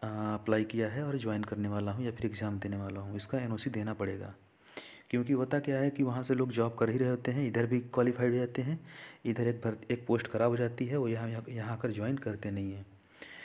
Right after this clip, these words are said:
नेक्स्ट दोस्तों, examination center and selection process, जो कि most important है। "Selection process will be based on the computer based test।" दोस्तों, आपको ये कंप्यूटर बैठ के ऑब्जेक्टिव टेस्ट देना होगा।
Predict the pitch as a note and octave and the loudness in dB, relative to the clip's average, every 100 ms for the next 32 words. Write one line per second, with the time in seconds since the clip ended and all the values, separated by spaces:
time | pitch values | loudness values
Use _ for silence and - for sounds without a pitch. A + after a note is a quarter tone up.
0 | - - B2+ D3+ D#3+ D#3 D3+ - E3 C#3 | -18 -6 2 2 6 6 6 6 6 6
1 | B2+ C3 B2+ B2+ C#3+ C3+ B2 C#3 C3 B2+ | 6 4 6 6 6 6 6 6 6 4
2 | B2 A2+ A2 C3+ B2 A2+ G#2 G#2+ G2+ A2 | 4 2 4 0 2 2 2 -2 -2 -6
3 | A2+ B2+ B2+ B2+ - G#2+ G#2 G#2+ A2+ - | -4 -2 -2 -2 -6 -6 -4 -2 -4 -4
4 | G#2+ G2+ G#2 A#2+ A#2 D3+ F#3 - - - | -4 0 0 0 0 0 -2 -14 -18 -18
5 | - - - B2+ C3+ C3+ F3 E3+ C#3 E3 | -18 -16 0 6 6 4 0 4 2 2
6 | C#3 C3+ C#3 D3+ A#2+ C3+ A#2+ B2 A#2+ C3+ | 4 6 8 6 8 6 6 0 2 0
7 | C3+ A#2 A2+ A2+ A#2+ A#2 B2+ A2 G2+ A#2 | 0 -2 0 0 0 0 0 2 2 4
8 | C3+ C3+ D3+ C#3+ D3+ D3 B2 A#2 A#2+ C#3 | 4 4 0 2 0 0 -2 0 2 2
9 | C3 C3 B2+ C#3 A#2 A2+ A2+ C3+ C3 A#2+ | 4 4 4 4 4 0 0 2 0 0
10 | A#2 B2 B2 C3 | 0 0 0 0